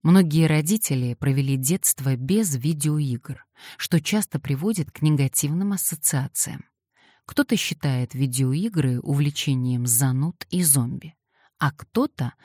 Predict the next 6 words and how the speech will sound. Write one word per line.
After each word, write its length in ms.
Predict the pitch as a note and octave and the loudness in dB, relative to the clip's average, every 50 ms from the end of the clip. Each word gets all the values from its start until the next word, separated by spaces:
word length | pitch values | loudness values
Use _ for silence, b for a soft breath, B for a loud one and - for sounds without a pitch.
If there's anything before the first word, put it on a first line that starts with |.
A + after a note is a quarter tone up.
| B B B | B B B
опасным 560 | B E3+ - - B3+ B3+ - - C4 B3 B3 - | B -4 0 0 0 2 2 2 0 0 -2 -4
хобби, 560 | - - C#4 B3+ F3 B2 A2+ A2+ B2+ - B B B B B _ | -4 -2 0 2 2 2 0 -2 -4 -6 B B B B B _
которое 360 | - D3 D3 C#3 C3+ C3+ C3+ | -2 0 0 2 2 2 2
может 420 | C#3 D#3+ G3 F#3+ G3 G3 - - | 2 2 0 0 -2 -4 -4 -4
вызвать 420 | C3+ C3 B2 A#2 A#2+ B2+ C3+ B2+ C3+ | -2 -2 -2 -2 -2 -4 -4 -4 -2
зависимость. 880 | C3+ C#3+ D3+ D3 C3 A2+ - - - G#2+ - C#3 - - _ - - | 0 0 0 0 0 -2 -2 -4 -4 -4 -6 -10 -14 -16 _ -20 -20